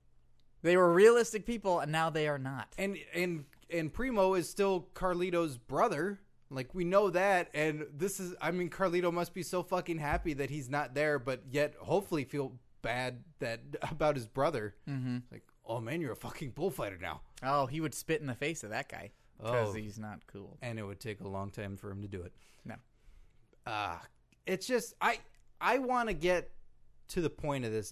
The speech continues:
Speaker 2: and I, I wanna talk to Vince McMahon about it.
Speaker 1: Hey, let's go to the top, man.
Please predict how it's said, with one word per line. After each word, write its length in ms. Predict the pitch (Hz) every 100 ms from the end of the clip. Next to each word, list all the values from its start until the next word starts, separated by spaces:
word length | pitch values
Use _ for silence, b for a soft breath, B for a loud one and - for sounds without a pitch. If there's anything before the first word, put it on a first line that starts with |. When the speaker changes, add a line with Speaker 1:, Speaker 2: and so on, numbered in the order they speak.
| -
Speaker 2:
and 80 | 123
I, 160 | 151 -
I 100 | 143
wanna 460 | 147 165 175 175 - - - -
talk 300 | - 123 -
to 80 | 135
Vince 300 | 120 113 -
McMahon 340 | 113 101 95
about 220 | - -
it. 60 | - -
Speaker 1:
Hey, 140 | 160
let's 140 | 208 -
go 140 | 330
to 60 | 269
the 80 |
top, 320 | - 208 165 143
man. 240 | 139